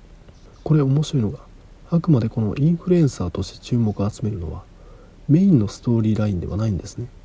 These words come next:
バッシーがエヌワイエスシーで意気投合する男、サディークに誘われて女子校に赴任してから物語が大きく動きます。その女子校でバッシーは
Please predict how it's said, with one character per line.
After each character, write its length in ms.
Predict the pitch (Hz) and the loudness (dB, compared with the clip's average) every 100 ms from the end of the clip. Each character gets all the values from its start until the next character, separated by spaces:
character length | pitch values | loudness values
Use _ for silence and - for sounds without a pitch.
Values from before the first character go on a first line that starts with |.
| - - - - - - - - - - - | -20 -20 -20 -20 -20 -20 -20 -20 -20 -20 -14
バ 120 | 147 175 | -6 -4
ッ 20 | |
シ 260 | - 117 | -2 0
ー 40 | 101 | 0
が 120 | - - - - - - | -2 -16 -20 -20 -20 -4
エ 80 | 131 | 0
ヌ 160 | 165 180 | 2 2
ワ 120 | 175 | 0
イ 40 | |
エ 40 | 170 | -2
ス 60 | |
シ 200 | - - | -4 2
ー 40 | 127 | 2
で 120 | 95 | 0
意 40 | |
気 120 | - | -8
投 120 | - 107 | -4 -2
合 220 | 101 98 | -2 -4
す 120 | - | -4
る 80 | 98 | -8
男、 380 | - - - - - - - - - | -8 -10 -12 -14 -20 -20 -20 -20 -14
サ 220 | - 135 | -4 0
デ 80 | 175 | 2
ィ 100 | 165 | 2
ー 60 | |
ク 120 | - 95 | 0 -10
に 80 | |
誘 340 | 98 - 113 92 | -10 -8 -6 -4
わ 80 | 82 | -4
れ 60 | |
て 200 | - - - - - - - - | -6 -16 -18 -20 -20 -20 -20 -16
女 160 | - 131 | -4 -2
子 140 | - | -2
校 180 | - 185 | -4 0
に 120 | 175 | 0
赴 120 | 147 175 | 0 2
任 200 | 170 156 | 2 0
し 60 | |
て 120 | - | -2
か 100 | - | -6
ら 160 | 87 101 - - - - - | -6 -10 -16 -20 -20 -20 -4
物 160 | 127 131 | 0 2
語 100 | 127 | 0
が 120 | 95 90 | -2 -2
大 200 | 110 120 | 0 0
き 120 | - | -2
く 140 | - 95 | -4 -2
動 120 | 104 | -2
き 120 | - | -4
ま 100 | 90 | -10
す。 220 | - - - - - - - - - - - | -12 -18 -20 -20 -20 -20 -20 -20 -20 -20 -20
そ 180 | - 185 | -6 -2
の 100 | 175 | -2
女 140 | 160 | -2
子 140 | 156 - | -6 -6
校 200 | 165 147 | -4 -2
で 180 | 135 - - - - - - | -2 -6 -18 -20 -20 -20 -6
バ 120 | 147 | -2
ッ 20 | 165 | -2
シ 240 | - 98 | -2 -4
ー 140 | - | -4
は 80 | 110 | -10